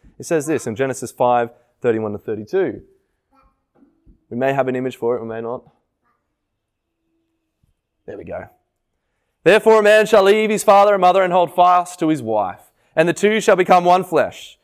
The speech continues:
This mystery is profound, and I am saying that it refers to Christ and the church." See, Adam is not the serpent crusher. He failed his task, and so we're looking for a better father, a better federal head who can represent us.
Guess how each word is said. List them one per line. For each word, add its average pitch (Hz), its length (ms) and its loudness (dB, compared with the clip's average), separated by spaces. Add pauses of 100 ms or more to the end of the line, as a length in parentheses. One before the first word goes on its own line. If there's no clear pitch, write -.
(300)
This 214 200 2
mystery 254 340 0
is 240 80 -2
profound, 202 640 0 (420)
and 143 140 2
I 190 100 6
am 196 60 -2
saying 190 380 2
that 175 140 4
it - 20 2
refers 151 480 2
to 147 100 -6
Christ 151 800 2 (260)
and 127 140 -2
the 127 80 0
church." - 720 -4 (1500)
See, 180 160 -2
Adam 247 300 4
is 240 100 4
not 226 160 2
the 226 80 0
serpent 220 340 2
crusher. 208 480 2 (360)
He 269 180 4
failed 226 320 6
his 185 140 0
task, 160 520 2 (280)
and 147 120 -2
so 196 160 4
we're 226 200 4
looking 226 340 2
for 208 340 4
a 170 60 4
better 208 280 4
father, 170 600 4 (140)
a 160 100 4
better 220 320 4
federal 208 420 2
head 170 300 2
who 170 120 -2
can 160 140 -2
represent 151 520 0
us. 104 260 -8